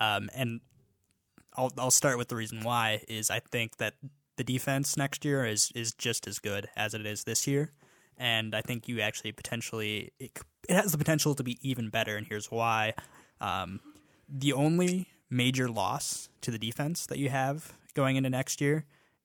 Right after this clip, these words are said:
potentially, is Newman, right?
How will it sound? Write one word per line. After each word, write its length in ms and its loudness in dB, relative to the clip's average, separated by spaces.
potentially, 580 2
is 460 2
Newman, 360 0
right? 220 2